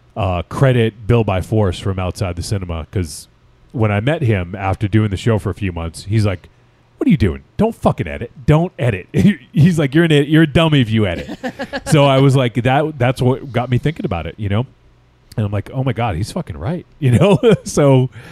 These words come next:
Speaker 1: from there on, I, I, I, you know, tried to do it. And then it also, it also helps you improve because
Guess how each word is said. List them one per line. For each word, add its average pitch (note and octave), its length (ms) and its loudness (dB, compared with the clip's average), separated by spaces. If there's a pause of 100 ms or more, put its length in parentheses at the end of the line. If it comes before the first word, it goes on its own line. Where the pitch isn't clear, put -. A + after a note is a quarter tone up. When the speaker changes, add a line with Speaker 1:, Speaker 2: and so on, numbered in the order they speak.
(260)
Speaker 1:
from A#2+ 160 0
there C3 220 2
on, D3 240 0
I, G#2 180 0
I, F#2+ 320 -2 (180)
I, F#2+ 220 0 (260)
you A#2+ 120 -2
know, F2 240 -2 (580)
tried A2+ 240 2
to G2+ 60 -2
do C#3 160 6
it. C#3+ 100 0
And A2 160 -2
then B2+ 140 0
it B2 120 0
also, C3+ 560 2 (260)
it A#2+ 100 -2
also E3 200 2
helps E3+ 240 0
you F3 60 2
improve F3 500 -4
because G#2+ 500 -2